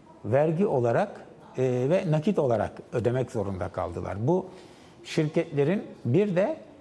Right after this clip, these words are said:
sermaye arttırımı yapan şirketler de yaptıkları sermaye arttırımının yüzde onunu yine vergisi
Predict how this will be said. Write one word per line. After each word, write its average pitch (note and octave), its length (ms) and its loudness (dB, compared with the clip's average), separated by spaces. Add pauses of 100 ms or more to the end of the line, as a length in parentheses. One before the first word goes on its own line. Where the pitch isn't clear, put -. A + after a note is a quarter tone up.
sermaye E3+ 600 2
arttırımı B2+ 460 0
yapan A#2+ 300 0
şirketler C3 720 -2
de G3 60 0
yaptıkları D#3 680 -2
sermaye D3 500 0
arttırımının C3+ 560 -2
yüzde D3+ 420 4
onunu C#3 500 2 (720)
yine G3 240 6
vergisi G#2+ 420 2